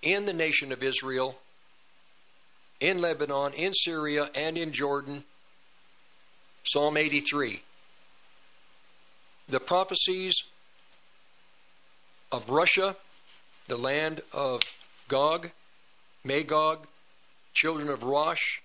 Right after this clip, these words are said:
Meshech. Russia's ready for this war. Russia's going to move into the Middle East.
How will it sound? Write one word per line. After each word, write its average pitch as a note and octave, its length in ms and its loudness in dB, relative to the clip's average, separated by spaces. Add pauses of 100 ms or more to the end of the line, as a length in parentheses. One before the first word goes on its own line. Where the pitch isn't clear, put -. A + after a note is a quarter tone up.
(600)
Meshech. D#3+ 640 0 (4000)
Russia's D#3+ 440 4
ready E3 300 2
for C#3+ 220 -2
this C#3 240 0
war. C#3+ 360 0 (1800)
Russia's D3+ 400 4
going D#3+ 320 0
to D#3 120 -4
move D3+ 460 -2
into C#3 240 -4
the C3+ 120 -4
Middle C3+ 240 -4
East. - 420 0